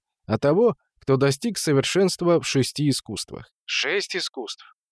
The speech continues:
В Древнем Китае шесть дисциплин, составлявших основу образования аристократа. Ритуалы, музыка, стрельба из лука, управление колесницей, каллиграфия, математика.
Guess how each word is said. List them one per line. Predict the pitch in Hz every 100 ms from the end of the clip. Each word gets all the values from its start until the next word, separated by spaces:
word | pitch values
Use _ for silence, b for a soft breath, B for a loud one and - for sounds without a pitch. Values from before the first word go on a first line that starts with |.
| _ -
В | -
Древнем | 160 208 202
Китае | 185 190 208 208 190
шесть | - 180 208 -
дисциплин, | 175 - 170 165 196 156
составлявших | 120 104 120 104 107 147 151 - 135 - -
основу | 113 - 131 143 -
образования | 117 - 110 107 104 131 127 123
аристократа. | 113 117 107 117 - 107 92 - - _ _ _ _ _ _ -
Ритуалы, | 113 135 135 135 180 190 185
музыка, | 107 123 151 170 - 170
стрельба | - - 127 110 127
из | 113 92
лука, | 120 180 185 185 _ _ _
управление | 117 - 131 160 190 143
колесницей, | - 107 101 - 165 - - 147
каллиграфия, | - 135 117 139 120 156 - 147
математика. | 131 110 - 101 82 - -